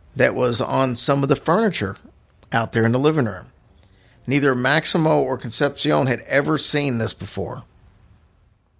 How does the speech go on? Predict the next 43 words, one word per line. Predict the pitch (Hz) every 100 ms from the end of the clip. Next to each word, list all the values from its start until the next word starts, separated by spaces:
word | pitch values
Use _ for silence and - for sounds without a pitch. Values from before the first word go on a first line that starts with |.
| _ _ _
This | 127 131
was | 170
a | 156
good | 160 151 143 - - _ _
opportunity | 143 139 120 - - 165 120 110
for | 110
the | 107
family | - 135 131 120
to | 110
tell | 120 113
the |
police | 110 190 202 170 -
about | 151 120 120 - _ -
the |
bathroom. | 208 196 185 139 95 85 _ _ _ _ _ _ _ _ _ _ _ _ _ _ _
It's | - 98
a |
bathroom | 113 113 110 107
that | 98
they | 107
don't | 104 120 -
use, | 185 - - - - _ _ _ -
and | 117
for | -
very | 110 113
good | 113 127
reason. | 165 135 110 - - - - -
They | -
told | 175 226
him | 160 143 143
that | 120 - - -
they | 127
would | 135
hear | 135
strange | - 156 165 147
noises | 175 196 117 107 107
and | 104
sudden | - 135 135 123
drops | 120 135 -
of | 135 -
temperature | 196 208 175 - 107
in | 101
there. | - -